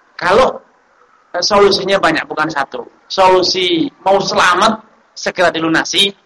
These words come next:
dan tambah bertobat, beristighfar atas yang sudah berlalu. Kalau tidak bisa dilunasi sekarang, ya bersabar sampai dilunasi. Kalau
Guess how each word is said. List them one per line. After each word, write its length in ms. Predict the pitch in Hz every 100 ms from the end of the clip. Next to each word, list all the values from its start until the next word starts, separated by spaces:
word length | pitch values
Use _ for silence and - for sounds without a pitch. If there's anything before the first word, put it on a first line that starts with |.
| _ _ _ _ _ _ _ _ _ _ _ -
dan 400 | 170 170 160 160 _ -
tambah 400 | 156 156 156 156
bertobat, 480 | - 139 127 135 - _ -
beristighfar 640 | 143 - 143 - 151 151
atas 240 | - - 143
yang 80 | 139
sudah 160 | 139 131
berlalu. 480 | 131 127 165 180 180 _ _ _ _ _ _ _ - _ _ _ -
Kalau 420 | 196 214 208 185
tidak 240 | 196 196 170
bisa 460 | 180 175 185 165 160
dilunasi 400 | 180 180 180 180
sekarang, 560 | - 160 185 196 190 _ _ 160
ya 340 | 151 143 - -
bersabar 580 | - - 147 - 165 160
sampai 260 | 156 151 139
dilunasi. 540 | 147 143 135 - 175 175 _ _ _ _ -
Kalau 320 | 185 196